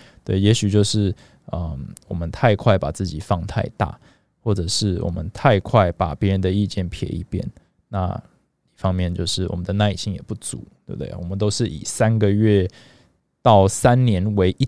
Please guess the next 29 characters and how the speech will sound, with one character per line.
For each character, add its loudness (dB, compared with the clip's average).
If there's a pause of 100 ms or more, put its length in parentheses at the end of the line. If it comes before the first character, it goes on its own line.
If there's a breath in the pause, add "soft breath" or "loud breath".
单 6
位 8
在 4
思 0
考， -6 (100)
哦， -10
三 4
年 6
就 2
坐 2
不 -6
住， -4 (380 soft breath)
哦， -8
三 2
个 6
月 8
就 2
放 2
弃， -2
哦， -4
这 2
样 4
的 2
一 0
个 0
循 -4
环。 -6
可 -2
是， 6